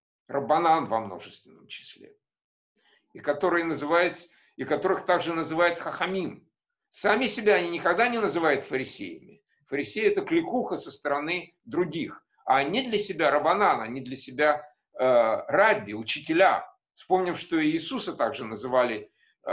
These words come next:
рабби, называли дидаскалиос по-гречески. Дидаскалиос, учитель, это то же самое, что рабби, мой учитель, да? Э, это, э, учителя с их учениками, студентами, которые учат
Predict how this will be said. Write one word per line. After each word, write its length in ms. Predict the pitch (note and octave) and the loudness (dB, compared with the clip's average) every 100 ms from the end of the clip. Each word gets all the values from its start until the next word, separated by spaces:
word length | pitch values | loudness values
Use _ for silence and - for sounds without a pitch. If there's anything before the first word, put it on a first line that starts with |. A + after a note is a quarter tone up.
| - | -2
рабби, 480 | C#3+ D#3 E3+ E3 F#3 | 4 4 4 0 -6
называли 460 | D#3 C3+ D3 D#3+ D#3 | -4 -4 0 0 0
дидаскалиос 960 | D3 D#3 F#3 - - G2+ F#2 - - F#2 E2+ _ | -2 4 4 4 -6 -10 -10 -14 -18 _ _ _
по-гречески. 640 | A2+ G#2 B2 G2+ - _ - | -10 -6 -6 -6 -14 _ -20
Дидаскалиос, 640 | A#2 F3 F3 - A#2+ - | -4 -2 -2 -6 -8 -10
учитель, 400 | A2 - G3+ B2+ | -14 -14 -10 -10
это 160 | A#2 A#2 | -10 -10
то 160 | B2 | -14
же 80 | B2 | -12
самое, 300 | - B2 A#2 | -12 -10 -12
что 240 | - B2 | -12 -2
рабби, 260 | C#3+ A#2+ G2 | -2 -2 -6
мой 240 | G2+ G#2+ | -16 -18
учитель, 380 | G#2+ - - _ _ | -16 -20 -20 _ _
да? 120 | - _ _ _ _ _ _ _ _ _ _ _ - _ _ _ | -20 _ _ _ _ _ _ _ _ _ _ _ -20 _ _ _
Э, 380 | C#3 D3 C3+ - - | -2 2 2 2 2
это, 640 | E3 E3 - D#3+ D#3+ - - _ | 0 0 2 4 4 0 -12 _
э, 460 | - C3+ C3 C3 - | 0 4 4 2 0
учителя 720 | D#3+ D#3+ C#3+ E3 E3+ G3+ A3+ | -6 -6 -2 4 6 6 4
с 200 | - - | -4 -6
их 300 | G#3 - - _ _ _ _ _ - | -6 -6 -18 _ _ _ _ _ -12
учениками, 800 | D3+ - E3 D3+ D#3+ C#3 D#3+ G3+ | -8 -6 -6 -2 2 2 0 -8
студентами, 880 | - F3 D#3+ D3+ C#3 F#3 F#3 A#3 - _ - | -6 -4 0 0 0 -4 -6 -8 -12 _ -6
которые 420 | E3 E3 F#3+ F3 - | -2 4 6 4 2
учат 560 | A#3 B3+ - B3+ - | -2 0 0 -4 -8